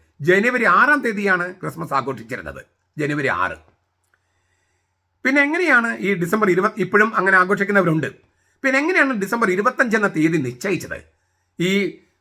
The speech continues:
ഈജിപ്തിലെ സന്യാസാശ്രമങ്ങളിലൊക്കെ ഇരുപത്തഞ്ചിന് ആഘോഷിക്കാൻ കാരണം എന്ത്? അതിനൊരു കാരണം ബൈബിളിലുണ്ട്. ബൈബിളിൽ സ്നാഗ-, സ്നാപകന്റെ അപ്പനായ സക്കറിയാസ് ദേവാലയത്തിൽ ശുശ്രൂഷ ചെയ്തിരുന്ന തീയതിയിൽ നിന്നാണ്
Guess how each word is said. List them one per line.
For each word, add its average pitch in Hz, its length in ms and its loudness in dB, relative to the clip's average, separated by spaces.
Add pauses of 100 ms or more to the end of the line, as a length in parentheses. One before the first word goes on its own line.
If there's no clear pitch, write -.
ഈജിപ്തിലെ 214 500 0
സന്യാസാശ്രമങ്ങളിലൊക്കെ 190 920 0
ഇരുപത്തഞ്ചിന് 180 440 0
ആഘോഷിക്കാൻ 170 520 -2
കാരണം 131 400 -2
എന്ത്? 127 180 -8 (1000)
അതിനൊരു 247 260 0
കാരണം 165 420 0
ബൈബിളിലുണ്ട്. 143 600 -4 (400)
ബൈബിളിൽ 135 560 -4 (840)
സ്നാഗ-, 233 540 2
സ്നാപകന്റെ 247 480 0
അപ്പനായ 208 360 2
സക്കറിയാസ് 165 800 -2 (400)
ദേവാലയത്തിൽ 214 640 2
ശുശ്രൂഷ 233 440 -4
ചെയ്തിരുന്ന 190 400 -2
തീയതിയിൽ 185 460 -4
നിന്നാണ് 151 460 0